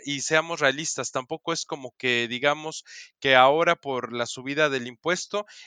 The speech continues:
eh, alguno de estos servicios de streaming, este, lo vayamos a quitar. La verdad es que no. Algunos tienen algunas teorías de que los torrents van a resurgir y que muchas personas van a empezar a consumir de nuevo como en la vieja época de Pirate Bay,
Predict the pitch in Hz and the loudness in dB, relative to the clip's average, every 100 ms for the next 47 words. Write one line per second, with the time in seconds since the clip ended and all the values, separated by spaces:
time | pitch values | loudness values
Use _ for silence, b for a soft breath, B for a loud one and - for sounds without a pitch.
0 | - 120 123 120 131 147 165 156 - 165 | -4 0 4 4 4 -2 -4 -4 -4 -8
1 | 156 135 139 156 131 120 - 143 156 165 | -8 -6 -6 -8 -8 -10 -6 -6 -6 -10
2 | 170 B B - 117 - 120 117 113 113 | -12 B B -8 -6 -4 -2 -2 -2 -2
3 | 117 135 147 147 - - 110 107 101 b | 0 2 0 -2 -10 -10 -8 -6 -6 b
4 | b _ 113 113 117 139 143 147 - - | b _ 0 2 4 4 4 2 -4 -6
5 | 107 104 117 123 147 175 185 - - _ | -10 -4 0 0 0 -8 -8 -10 -18 _
6 | - 143 160 156 120 123 147 - 135 127 | -2 0 0 0 0 -2 -6 -6 -4 -2
7 | 139 147 135 - 113 104 B B B 123 | 0 -2 -4 -4 -4 -4 B B B -6
8 | 123 - - 143 156 156 147 - - 139 | -4 -6 0 0 2 0 -2 -10 -4 -2
9 | 151 127 - 117 - 147 160 - 123 131 | 0 -2 -8 -12 -6 -2 -2 -4 -10 -10
10 | - 147 - - 135 143 127 131 139 135 | -12 -12 -12 -12 -8 -8 -4 -2 0 2
11 | 117 B B B B 117 117 131 139 147 | 0 B B B B -12 -6 0 2 2
12 | 135 123 120 135 139 131 127 135 139 139 | -2 -12 -10 -8 -4 -4 -4 -6 -8 -10
13 | 117 110 110 127 - 135 127 143 - 120 | -8 -6 -4 -4 0 -2 -2 -6 -4 -4
14 | 113 - 139 139 127 160 | -2 0 2 0 -2 -4